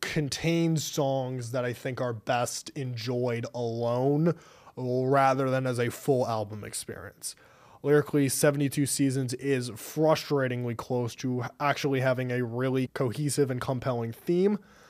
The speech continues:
All the subject matter talked about is good, however, but as I talked about in my more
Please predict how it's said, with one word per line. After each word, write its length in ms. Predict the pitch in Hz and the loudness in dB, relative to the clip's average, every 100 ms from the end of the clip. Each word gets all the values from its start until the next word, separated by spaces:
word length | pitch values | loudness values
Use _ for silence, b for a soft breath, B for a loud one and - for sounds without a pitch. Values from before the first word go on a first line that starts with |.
| B B - | B B 2
All 220 | 170 196 | 6 6
the 80 | 185 | 6
subject 320 | 175 147 139 | 4 4 2
matter 480 | 143 135 135 127 - | 2 2 2 0 -4
talked 320 | - - 147 | -6 -2 0
about 240 | 143 135 123 | 2 2 0
is 280 | 143 135 117 117 113 | -2 -4 -4 -8 0
good, 260 | 170 220 226 | 8 8 8
however, 640 | 156 127 117 117 120 113 b b b b - | 4 0 -2 -4 -6 -6 b b b b -6
but 160 | 135 | -6
as 240 | - 139 139 | -4 -4 -4
I 80 | |
talked 340 | 131 - 151 - | -8 -4 -4 -4
about 320 | 139 131 123 | -6 -6 -8
in 180 | 131 131 | -14 -10
my 200 | 127 123 | -10 -10
more 560 | 123 123 123 123 117 | -10 -10 -8 -6 -8